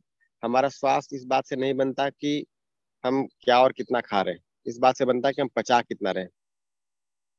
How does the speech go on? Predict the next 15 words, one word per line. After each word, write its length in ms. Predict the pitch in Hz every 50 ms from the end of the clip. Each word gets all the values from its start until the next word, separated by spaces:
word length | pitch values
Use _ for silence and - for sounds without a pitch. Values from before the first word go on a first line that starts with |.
| _ _ _ _ _ _
है 120 | - -
ना? 60 | 113 135
वो 120 | 143 123
शरीर 260 | - - 123 113 123
के 260 | 120 - 135 127 120 - _ _ _ _ _ _ _ _ _
स्वास्थ्य 380 | - - 127 120 123 117 - -
के 60 | 127
अर्थ 120 | 117 110 - -
में 200 | 127 127 127 120 - _ _ -
प्रयुक्त 300 | 113 117 123 120 - -
हो 160 | 98 101 113
रहा 120 | 120 127
है 60 | 127 123
कि 160 | - - 101
नहीं। 140 | 92 92